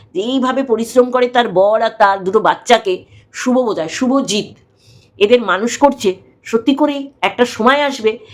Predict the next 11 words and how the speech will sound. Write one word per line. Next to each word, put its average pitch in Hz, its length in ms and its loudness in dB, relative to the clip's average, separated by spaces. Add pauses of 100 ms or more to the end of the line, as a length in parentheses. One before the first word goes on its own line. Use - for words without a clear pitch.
(100)
এই 190 120 0
শুভজিৎ 254 800 -2
এই 190 80 0
বাড়িটাকে 208 580 0 (280)
অন্য 208 220 0
লেভেলে 185 320 0
নিয়ে 175 200 -4
যাবে। 170 240 -4 (320)
কিন্তু 214 200 -2
এই 208 120 -2
সময় 233 400 0